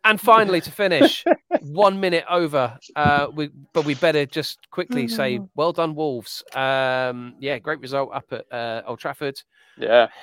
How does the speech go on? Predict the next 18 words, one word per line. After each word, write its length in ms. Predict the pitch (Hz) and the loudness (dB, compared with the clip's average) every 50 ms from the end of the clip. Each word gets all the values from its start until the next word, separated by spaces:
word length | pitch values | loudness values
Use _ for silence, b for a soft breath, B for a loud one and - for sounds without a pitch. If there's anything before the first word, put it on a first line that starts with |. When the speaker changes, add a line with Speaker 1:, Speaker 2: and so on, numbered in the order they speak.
| - - | -16 -10
Speaker 1:
Who, 840 | 156 160 156 151 147 147 147 143 143 143 143 139 139 139 139 131 - | -6 -6 -4 -4 -4 -6 -6 -6 -6 -6 -8 -8 -8 -8 -8 -10 -10
any 140 | 151 160 147 | -10 -10 -10
picks 260 | - 160 147 - - | -10 -10 -10 -8 -6
here? 140 | 147 127 117 | -6 -6 -6
Sarr 480 | - - - 170 170 170 147 120 110 113 _ _ _ | -6 -2 0 2 2 4 2 2 0 -4 _ _ _
is, 580 | - 127 127 127 127 123 123 117 - - - - _ _ _ _ | -8 -6 -4 -4 -4 -6 -8 -10 -14 -16 -18 -20 _ _ _ _
is 160 | - 123 - - | -16 -16 -12 -10
eighty-eight 340 | 143 143 131 - 139 135 - | -10 -10 -8 -8 -10 -10 -8
points. 220 | - 151 131 127 | -8 -10 -10 -10
He's 80 | - 135 | -10 -10
their 100 | 139 127 | -8 -8
top 160 | - - - | -8 -10 -12
scorer. 220 | - - - 147 147 | -10 -6 -2 0 0
Speaker 2:
Injured, 340 | 143 113 135 131 - - - _ _ _ _ | 2 4 4 4 4 0 -6 _ _ _ _
injured, 280 | - 135 131 131 120 117 | -8 -4 -2 -2 -2 0
isn't 100 | 123 123 139 | -2 -2 -2
he? 160 | 165 165 160 _ _ _ _ _ _ _ | -2 -2 -4 _ _ _ _ _ _ _
Still? 380 | _ - - 143 139 151 160 - | _ -2 4 4 4 4 4 0